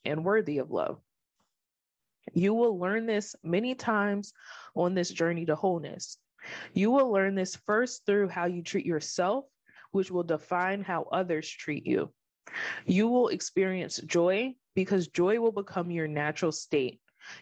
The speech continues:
and you will be certain you have always been deserving of joy through my actions and my words. Your potential is limitless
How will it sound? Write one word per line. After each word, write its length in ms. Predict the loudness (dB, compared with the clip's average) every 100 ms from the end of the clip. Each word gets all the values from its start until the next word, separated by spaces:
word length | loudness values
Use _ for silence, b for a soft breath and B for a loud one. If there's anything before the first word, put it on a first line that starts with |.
| -2
and 140 | 0
you 140 | 2
will 120 | 2 0
be 160 | -4
certain 640 | -6 0 0 0 -4 -6 -8
you 160 | -2 0
have 180 | 2 0 0
always 380 | 2 2 0
been 180 | -2 -2
deserving 580 | -2 0 0 0 -2 -4
of 200 | -6 -2
joy 420 | 0 2 2 -2 -10 -2
through 260 | 0 0
my 300 | -2 0 0
actions 560 | 0 -2 -4 -4 -4 -4 -2
and 180 | -2
my 160 | 0 -2
words. 560 | 0 0 -2 -10 -18 -20 _ _ B B B B
Your 160 | 0 0
potential 720 | -2 0 0 2 4 2 4
is 200 | 0 -2
limitless 720 | 0 2 2 2 0 0 -4